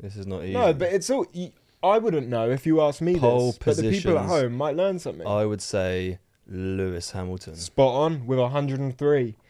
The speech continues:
Speaker 2: Schumacher's got sixty-eight. Vettel has got fifty-seven. And the most impressive thing for me about that is that Hamilton actually has less entries than Schumacher.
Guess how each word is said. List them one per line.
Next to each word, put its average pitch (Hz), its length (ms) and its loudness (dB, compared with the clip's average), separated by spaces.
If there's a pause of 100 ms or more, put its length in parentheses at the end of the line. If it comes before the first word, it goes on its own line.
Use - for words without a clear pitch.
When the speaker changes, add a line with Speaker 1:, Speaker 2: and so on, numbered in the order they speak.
(320)
Speaker 2:
Schumacher's 135 500 0
got 127 160 -4
sixty-eight. 135 580 0
Vettel 143 400 0
has 131 140 -2
got 120 180 -2
fifty-seven. 123 840 -2 (260)
And 139 120 -2
the 139 60 2
most 160 300 2
impressive 151 420 -2
thing 135 240 0
for 135 100 -6
me 170 200 0
about 110 260 0
that 95 300 -8 (240)
is 127 160 -4
that 127 80 -4
Hamilton 139 400 -2
actually 120 340 -2
has 117 240 -6
less 120 260 0
entries 120 520 -6
than 110 160 -6
Schumacher. 113 560 -12